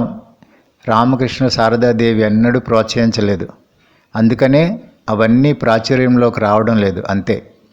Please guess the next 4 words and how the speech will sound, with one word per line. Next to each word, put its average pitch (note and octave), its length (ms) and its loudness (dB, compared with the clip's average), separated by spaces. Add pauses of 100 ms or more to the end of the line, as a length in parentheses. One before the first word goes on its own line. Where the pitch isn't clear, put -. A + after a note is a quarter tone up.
(360)
ఈ B2+ 60 -4
విషయాలన్నీ E3+ 800 4 (840)
చెప్పినప్పటికి D3 720 0
కూడా C3 260 2